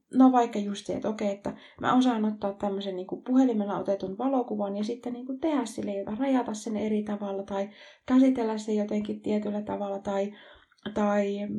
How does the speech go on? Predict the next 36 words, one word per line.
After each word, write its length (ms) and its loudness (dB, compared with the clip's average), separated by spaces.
ehkä 240 4
sä 180 6
osaat 260 2
jotain 280 2
ihan 240 4
niinku 400 0
muuta, 340 6
tai 180 -2
sulla 240 2
on 80 4
jotain 340 2
sellaista 460 -6
tietoa, 420 -2
mistä 240 -8
jollakin 480 -4
on 100 -8
jossain 380 -6
tilanteessa 540 -8
hyötyä. 500 -10
Se 160 6
voi 160 10
liittyä 360 4
vaikka 240 -2
siihen, 340 0
että 220 -6
mikä 300 4
kasvi 440 -4
tuo 240 -2
on. 340 0
Joku 220 2
ihmettelee, 500 0
että 160 -6
mikä 280 4
kasvi 380 -4
tuo 220 -4
on, 320 -2